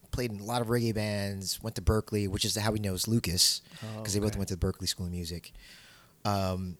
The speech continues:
Speaker 1: and very connected to the, uh, Latino ska scene, reggae scene, like, no, like, very relevant, like, great guy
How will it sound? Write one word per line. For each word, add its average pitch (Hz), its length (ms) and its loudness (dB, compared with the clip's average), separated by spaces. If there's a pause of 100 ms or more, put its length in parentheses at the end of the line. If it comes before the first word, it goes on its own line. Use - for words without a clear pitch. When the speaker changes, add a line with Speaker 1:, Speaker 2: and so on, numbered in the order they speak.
(120)
Speaker 1:
and 113 200 2
very 135 480 8
connected 107 560 0
to 98 680 2
the, 87 720 -2
uh, 82 420 0
Latino 92 360 0
ska 98 340 2
scene, 95 360 0
reggae 90 280 0
scene, 90 420 0
like, 87 260 -10
no, 110 380 2
like, 104 300 -2 (420)
very 135 200 10
relevant, 117 500 2
like, - 120 -4 (220)
great 131 220 8
guy 82 280 2